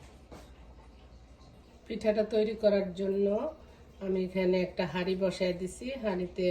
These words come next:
গরম পানি দিয়ে নিছি। এটা আপনি ওভেনও বানাইতে পারেন,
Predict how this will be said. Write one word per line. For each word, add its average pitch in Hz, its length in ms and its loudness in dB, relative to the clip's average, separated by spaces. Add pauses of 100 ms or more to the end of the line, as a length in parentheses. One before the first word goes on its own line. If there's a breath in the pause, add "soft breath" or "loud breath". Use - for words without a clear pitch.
(120)
গরম 175 220 -2 (100)
পানি 175 240 -4 (640 loud breath)
দিয়ে 175 240 4
নিছি। 170 320 -2 (480)
এটা 180 180 -4 (100)
আপনি 185 200 0 (240)
ওভেনও 196 380 0
বানাইতে 214 360 2 (100)
পারেন, 214 300 4